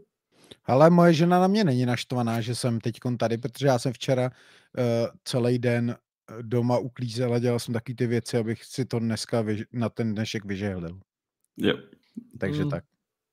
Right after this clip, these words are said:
Speaker 1: Ale jinak mě taky podporuje více či méně.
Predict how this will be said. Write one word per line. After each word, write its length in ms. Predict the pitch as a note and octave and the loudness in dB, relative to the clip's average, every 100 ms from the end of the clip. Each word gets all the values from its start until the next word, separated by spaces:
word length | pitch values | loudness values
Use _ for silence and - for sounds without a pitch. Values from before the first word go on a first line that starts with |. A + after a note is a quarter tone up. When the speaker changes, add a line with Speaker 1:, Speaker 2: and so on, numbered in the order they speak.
| _ _ - | _ _ -2
Speaker 1:
Ale 140 | A2 | 4
jinak 200 | C3+ D#3+ | 8 8
mě 100 | F#3 | 8
taky 220 | F#3+ A2+ C3+ | 6 6 4
podporuje 640 | D3+ - C#3 B2+ A#2+ A2 | 2 2 2 4 2 0
více 360 | A#2+ A#2 B2+ | -4 -2 -2
či 240 | B2 - C3 | -2 -4 -4
méně. 480 | G#2+ G2+ G2+ F#2+ | -4 -6 -8 -12